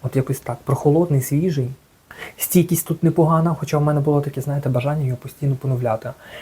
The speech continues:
Мені щось хотілося його прямо от щось більше-більше. Він трошечки потім затихає.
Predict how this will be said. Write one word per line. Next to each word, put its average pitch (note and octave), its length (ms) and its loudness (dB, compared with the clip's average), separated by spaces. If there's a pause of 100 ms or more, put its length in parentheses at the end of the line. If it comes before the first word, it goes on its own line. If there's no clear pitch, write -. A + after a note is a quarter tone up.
(160)
Мені B2+ 120 0
щось B2+ 180 0
хотілося B2+ 560 -4
його A#2 260 0
прямо A#2+ 280 -4
от B2 140 -4
щось B2+ 280 2
більше-більше. B2 720 -2
Він B2+ 140 2
трошечки - 540 0
потім B2+ 280 0
затихає. D#3+ 600 0